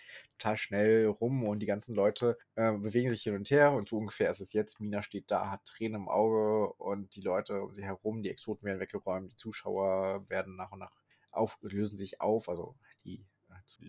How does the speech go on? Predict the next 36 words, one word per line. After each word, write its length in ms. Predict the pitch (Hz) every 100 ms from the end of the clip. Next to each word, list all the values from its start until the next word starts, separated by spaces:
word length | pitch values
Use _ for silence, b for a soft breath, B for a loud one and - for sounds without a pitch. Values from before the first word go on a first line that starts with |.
| -
lösen 220 | 95 92 92
sich 100 | -
nicht 140 | 90
auf, 120 | 92
die 280 | - 98 - _ -
gehen 440 | 110 107 101 92
weg 160 | 107 -
von 160 | -
der 80 | 104
Bühne 400 | 95 107 117 113 - b b _
und 300 | - 104 95 -
irgendwann 800 | 113 120 101 104 104 107 107 104 _ _ _ _
ist 100 | 101
sie 100 | 107
dann 140 | 101 98
so 140 | 95
weit 280 | 95 92 -
und 60 | 101
denkt, 200 | 101 90
„Okay, 340 | - 107 98
ich 200 | 92 -
müsste 260 | 95 - 98
mal 100 | 95
meinen 420 | 95 90 - -
Exoten 500 | - - - 101 101
auch 200 | 85 -
einpacken.“ 880 | - 92 - 98 - 101 104 101 92
Und 600 | 92 95 92 90 - - b b _
ja, 220 | 95 90 - _ _ _ _
da 140 | 110
wird 140 | 104 98
sie 120 | 110
dann 160 | 107 113
von 140 | 139
Katasto 420 | 147 165 147 139 85
angesprochen. 580 | 82 - - - -